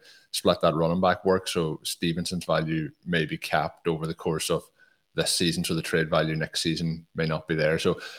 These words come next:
I think if you can get Saint Brown, uh, the question I was gonna throw back to you is if it was a case, I don't think any of the other players with a second rounder is enough.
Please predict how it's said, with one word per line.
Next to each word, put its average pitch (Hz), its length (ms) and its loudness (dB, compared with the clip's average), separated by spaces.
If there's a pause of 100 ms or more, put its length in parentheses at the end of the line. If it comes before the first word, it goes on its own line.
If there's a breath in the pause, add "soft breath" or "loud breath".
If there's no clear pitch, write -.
(140 loud breath)
I 101 120 6
think 123 220 4
if 104 160 2
you 101 60 2
can 95 100 2
get 90 240 4 (220)
Saint 92 320 2
Brown, 82 560 4 (920)
uh, - 80 -4 (100)
the 113 100 2
question 127 460 6
I 92 100 8
was 92 120 2
gonna 101 120 0
throw 98 160 0
back 90 200 4
to 90 100 0
you 85 100 4
is 90 120 0
if 87 120 0
it 90 120 -4
was 90 240 0
a - 20 -6
case, 107 420 4 (440 loud breath)
I - 180 6
don't 131 220 8
think 127 260 4
any 101 200 4
of 98 120 2
the 95 80 4
other 90 220 4
players 92 440 2
with 87 220 0
a 92 60 -4
second 90 420 2
rounder 107 320 4
is 110 140 4
enough. 113 280 0